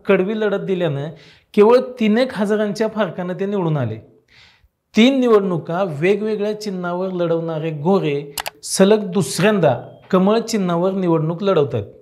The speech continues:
ते विजयी चौकार लगावणार का, याबाबत मतदारसंघात उत्सुकता पाहायला मिळते.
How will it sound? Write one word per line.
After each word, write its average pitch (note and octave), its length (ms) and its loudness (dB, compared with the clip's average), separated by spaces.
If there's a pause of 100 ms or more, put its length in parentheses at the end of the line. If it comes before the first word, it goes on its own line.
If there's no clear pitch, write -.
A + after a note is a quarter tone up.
(600)
ते B3 120 6
विजयी G3 520 2
चौकार A#3+ 360 2
लगावणार F#3 420 0
का, F#3 180 -2
याबाबत F#3+ 760 -2
मतदारसंघात E3 800 -6
उत्सुकता F3 480 -8
पाहायला C#3+ 360 -2
मिळते. B2+ 380 -6